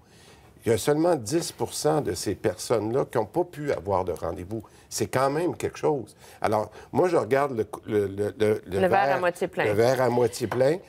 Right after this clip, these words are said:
Speaker 1: mais je dis juste qu'il y a des ajustements à faire, puis c'est ça qu'on va faire.
Speaker 2: Le bout du verre à moitié vide, par exemple, puis ça, c'est une réalité. Je pense que n'importe qui qui a un médecin de famille dans sa famille, dans son entourage,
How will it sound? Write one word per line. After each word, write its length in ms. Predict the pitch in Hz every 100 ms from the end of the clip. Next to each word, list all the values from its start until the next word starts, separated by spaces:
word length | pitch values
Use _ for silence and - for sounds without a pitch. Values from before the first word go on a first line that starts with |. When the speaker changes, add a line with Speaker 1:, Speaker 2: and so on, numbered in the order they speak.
| - - -
Speaker 1:
mais 160 | 104
je 160 | 85 85
dis 160 | 101
juste 340 | 101 127 175 -
qu'il 80 | 113
y 40 |
a 20 |
des 300 | 87 95 87
ajustements 600 | 104 95 104 - 107 98
à 100 | 107
faire, 260 | 101 143 180
puis 120 | -
c'est 120 | -
ça 120 | 95
qu'on 160 | 110 95
va 140 | 78
faire. 220 | - - - -
Speaker 2:
Le 140 | 247
bout 180 | 226 403
du 140 | 294
verre 240 | 220 240 247
à 80 | 185
moitié 320 | 170 - 175
vide, 220 | 185 214
par 200 | - 165
exemple, 380 | 147 160 185 185
puis 100 | -
ça, 120 | 311
c'est 160 | 311 220
une 100 | 180
réalité. 500 | 160 202 185 170 233
Je 60 |
pense 160 | - 208
que 60 | 233
n'importe 480 | 277 311 349 -
qui 160 | - 277
qui 80 | 254
a 20 |
un 40 | 202
médecin 260 | 185 220
de 60 | 202
famille 340 | 202 190 214
dans 120 | 196
sa 160 | 175 175
famille, 500 | - 208 208 208 214
dans 160 | 196 170
son 200 | 180 175
entourage, 840 | 208 208 220 185 196 196 190 -